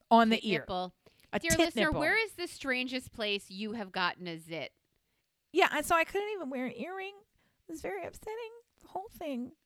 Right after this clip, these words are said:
Speaker 1: I'm just, I'm spending all this time and energy on my fucking health,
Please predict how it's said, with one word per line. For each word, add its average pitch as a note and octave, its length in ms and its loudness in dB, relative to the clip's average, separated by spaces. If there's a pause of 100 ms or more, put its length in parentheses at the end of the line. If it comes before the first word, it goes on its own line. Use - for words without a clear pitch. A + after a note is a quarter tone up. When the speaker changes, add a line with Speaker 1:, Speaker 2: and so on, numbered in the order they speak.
(540)
Speaker 1:
I'm E4 120 -6
just, E4+ 280 0
I'm D4 140 0
spending F4+ 400 0
all D#4+ 140 2
this D#4+ 140 -2
time C#4 400 0 (100)
and A3 180 -2 (340)
energy G#3+ 540 0 (140)
on G#3+ 100 0
my F#3+ 120 0
fucking D#4 360 0
health, F#3 440 2